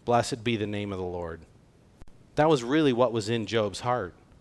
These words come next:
He loses everything. And then Satan says, "Yeah, you took all his stuff, but you didn't physically hurt him."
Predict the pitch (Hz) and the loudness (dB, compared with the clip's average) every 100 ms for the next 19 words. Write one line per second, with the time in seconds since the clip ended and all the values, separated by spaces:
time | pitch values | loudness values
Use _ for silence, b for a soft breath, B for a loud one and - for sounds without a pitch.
0 | _ b b b 143 123 135 143 127 107 | _ b b b 0 2 4 4 0 2
1 | 117 120 123 120 110 117 127 - 196 220 | 2 2 -2 -2 -4 -2 -2 4 4 4
2 | 143 143 120 139 165 160 156 - B B | 2 2 4 8 10 12 10 6 B B
3 | B - 165 - 208 196 170 139 107 - | B 4 4 6 6 10 10 10 4 0
4 | - 165 127 - 135 156 254 226 147 117 | 6 8 8 4 -4 0 2 2 2 -4
5 | - 185 156 151 139 107 - 160 143 131 | 8 8 8 2 0 0 0 2 2 2
6 | 95 - | -2 -6